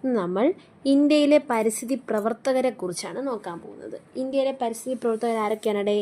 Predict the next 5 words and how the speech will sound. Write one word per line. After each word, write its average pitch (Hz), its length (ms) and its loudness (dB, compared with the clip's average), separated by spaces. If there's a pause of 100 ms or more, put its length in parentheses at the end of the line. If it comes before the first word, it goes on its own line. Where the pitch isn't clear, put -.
(120)
അറിയാവോ? 220 480 2 (640)
ഒന്നാമത്തെ 240 420 0
ആളാണ് 175 300 2 (220)
സുന്ദർലാൽ 240 680 2
ബഹുഗുണ. 180 560 -2